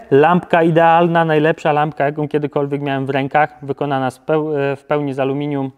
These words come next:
z dobrą soczewką, z tym pokrętłem, który jest, no, świetną rzeczą, który naprawdę ułatwia, e, sprawę, w szczególności jadąc w rękawiczkach, a, i przede wszystkim jadąc zimą gdziekolwiek, a wiadomo, w zimie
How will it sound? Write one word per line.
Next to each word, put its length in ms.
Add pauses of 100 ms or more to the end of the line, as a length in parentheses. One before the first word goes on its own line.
(120)
z 80
dobrą 300
soczewką, 600 (140)
z 100
tym 160
pokrętłem, 580
który 260
jest, 320
no, 300
świetną 500
rzeczą, 380 (380)
który 200
naprawdę 460
ułatwia, 580 (440)
e, 40
sprawę, 420
w 40
szczególności 500
jadąc 240
w 40
rękawiczkach, 600
a, 60
i 380
przede 220
wszystkim 300
jadąc 280
zimą 360
gdziekolwiek, 540
a 60
wiadomo, 260
w 40
zimie 340